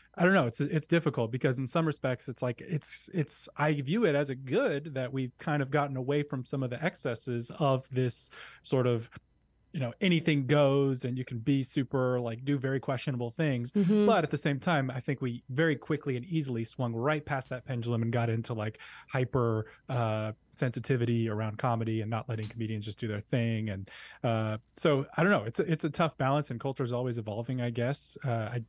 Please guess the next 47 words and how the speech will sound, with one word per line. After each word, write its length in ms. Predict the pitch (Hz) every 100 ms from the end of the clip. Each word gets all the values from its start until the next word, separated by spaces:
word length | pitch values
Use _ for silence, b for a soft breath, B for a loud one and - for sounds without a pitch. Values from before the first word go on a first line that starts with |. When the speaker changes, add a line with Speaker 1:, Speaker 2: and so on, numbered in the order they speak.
| -
Speaker 1:
in 220 | 175 131
general, 480 | 117 120 139 156 151
I'd 160 | 127
say 200 | - 127
I, 100 | 113 107
I 160 | 120 113
err 180 | 120 120
on 80 | 123
the 80 | 123
side 320 | - 123 123
of, 160 | 107 - B B B _ _ _ _ _ _ _
you 120 | 127
know, 100 | 107 104
free 180 | 147 135
speech 460 | - 135 127 -
and 240 | 117 107 104
free, 420 | 135 123 117 113 -
you 100 | 127
know, 80 |
people 380 | 107 131 117 110 113 _ 175 139
let 160 | 120
them 160 | 131 117
do 140 | 123
what 100 | 120
they 80 | 113
wanna 180 | 113 113
do. 160 | 117
Let's 140 | 110 -
not 180 | 117 -
be 100 | 110
so 260 | 127 113
offended 280 | 107 113 117
over 200 | 117 110
everything. 380 | 107 110 131 143
And 100 | 113
just 140 | 117 -
'cause 160 | 117
I 120 | 107
am 120 | 107 117
offended 320 | - 113 110
doesn't 240 | 107 110
mean 300 | 113 110 110 -
we 100 | 120
need 140 | 110 107
to, 80 |
like, 220 | 110 104 - B
completely 640 | - 113 123 110 120 113